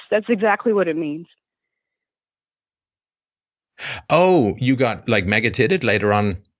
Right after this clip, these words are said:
Speaker 2: in your teenage years? I mean, what are we talking here?
Speaker 1: Yes. Uh, well,
Speaker 2: Okay. Okay, go on.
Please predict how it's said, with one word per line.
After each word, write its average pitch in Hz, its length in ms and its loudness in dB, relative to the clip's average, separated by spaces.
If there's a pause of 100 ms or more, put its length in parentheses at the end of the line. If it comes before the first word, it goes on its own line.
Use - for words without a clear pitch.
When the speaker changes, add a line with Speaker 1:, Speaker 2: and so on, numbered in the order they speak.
(120)
Speaker 2:
in 113 180 2
your 101 100 2
teenage 123 380 0
years? 185 240 -2
I 117 40 -2
mean, 113 140 2
what 110 80 2
are 107 60 0
we 110 60 0
talking 110 280 0
here? 107 100 2
Speaker 1:
Yes. 170 280 -2 (760)
Uh, 214 240 2
well, 226 240 0
Speaker 2:
Okay. 254 140 -2 (1080)
Okay, 110 260 -2
go - 140 0
on. 139 100 -2